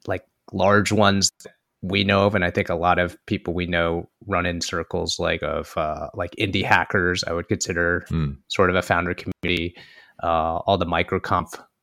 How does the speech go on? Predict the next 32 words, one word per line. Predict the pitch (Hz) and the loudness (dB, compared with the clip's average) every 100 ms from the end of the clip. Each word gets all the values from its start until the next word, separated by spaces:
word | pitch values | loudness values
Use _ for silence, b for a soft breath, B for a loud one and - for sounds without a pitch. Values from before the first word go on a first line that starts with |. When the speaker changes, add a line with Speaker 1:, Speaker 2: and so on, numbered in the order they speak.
| _ | _
Speaker 1:
stuff, | - - 82 85 | -4 2 2 0
we've | 85 - | -6 0
talked | 90 - | 0 2
about | - 80 | -2 0
them | - 80 | 0 -2
in, | 80 87 _ _ b b _ | -4 -10 _ _ b b _
in, | - 87 82 | -4 -2 0
uh, | 82 82 80 85 _ _ _ _ | -2 -2 -4 -6 _ _ _ _
s-, | - - - _ _ _ _ _ _ _ | -16 -16 -16 _ _ _ _ _ _ _
in | 101 | -4
past | 90 98 - | 2 2 2
episodes | 85 - - 80 78 | 0 0 -2 -2 -4
relating | 87 82 82 80 | -4 -2 -2 -4
to, | - - 78 B B B B B - - | -8 -8 -8 B B B B B -12 -8
uh, | 82 | -6
startups | - 101 90 82 | 4 6 6 2
for | 85 | -2
the | 82 | 2
rest | 90 - | 4 4
of | - | 2
us | 85 82 - | 4 4 2
and, | 80 80 | -2 -6
and | - 82 | -8 -6
the | 80 | -4
other | 80 78 | -4 -4
things | - 82 80 | -6 -6 -4
that | 87 76 _ | -4 -6 _
that | - 78 - - | -4 -4 -6 -8
group | 90 80 | -6 -6
has | 82 | -8
been | 82 85 | -8 2
doing. | 139 131 120 | 4 6 4